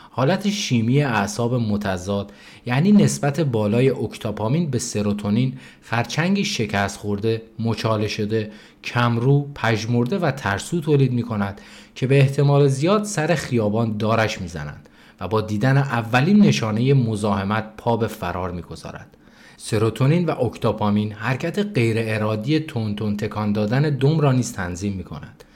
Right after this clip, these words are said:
این حرکت غیر ارادی دم خرچنگ را در مواقع فرار با سرعت رو به عقب پیش می‌راند. در خرچنگ مغلوب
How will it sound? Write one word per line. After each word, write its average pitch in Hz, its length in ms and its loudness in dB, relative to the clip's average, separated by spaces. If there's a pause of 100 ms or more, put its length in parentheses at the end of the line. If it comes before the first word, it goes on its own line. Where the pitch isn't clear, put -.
(300)
این 101 100 -4
حرکت 107 380 0
غیر 113 360 0
ارادی 120 520 2
دم 143 320 4 (240)
خرچنگ 185 580 0
را 208 80 4
در 120 220 2
مواقع 107 600 0
فرار 95 580 -4
با 117 120 -2
سرعت 135 720 -4
رو 127 160 -2
به 127 100 0
عقب 98 440 -2
پیش 101 260 -8
می‌راند. 78 480 -12 (480)
در 95 160 -6
خرچنگ 117 600 -2
مغلوب 131 640 2